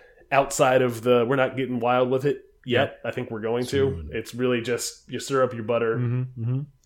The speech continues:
Speaker 1: and occasionally a fresh berry,
Speaker 2: Okay.
Speaker 1: like a blueberry or a, a cut up strawberry.
Speaker 2: Okay.
Speaker 1: Uh, and then I have, I have big plans to do a, a, a chicken and waffles at some point.
Speaker 2: Hell yes.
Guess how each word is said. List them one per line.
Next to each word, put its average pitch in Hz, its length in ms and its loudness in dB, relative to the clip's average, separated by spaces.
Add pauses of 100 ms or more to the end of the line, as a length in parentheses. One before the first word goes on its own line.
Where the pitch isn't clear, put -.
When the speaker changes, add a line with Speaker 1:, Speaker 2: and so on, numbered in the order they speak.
(120)
Speaker 1:
and 120 120 -4
occasionally 143 760 0
a 151 60 4
fresh 156 280 0
berry, 156 240 2
Speaker 2:
Okay. 165 220 -2
Speaker 1:
like 120 200 -4
a 117 120 0
blueberry 127 560 2
or 131 180 0
a, 127 200 0 (180)
a 131 60 -6
cut 139 160 -2
up 127 100 -4
strawberry. 147 360 -2
Speaker 2:
Okay. 160 100 -10 (840)
Speaker 1:
Uh, 107 580 0 (100)
and 117 200 -2
then 107 640 -4 (220)
I 117 120 -2
have, 113 280 -2
I 131 80 0
have 127 140 0
big 127 160 -2
plans 120 460 -4
to 117 40 -16
do 117 220 -2
a, 113 480 -2 (240)
a, 110 300 -6
a - 60 -8
chicken 127 240 -6
and 120 80 -4
waffles 123 560 -6
at - 80 -14
some 120 160 -6
point. 127 280 -6
Speaker 2:
Hell 98 120 -4
yes. 71 400 -14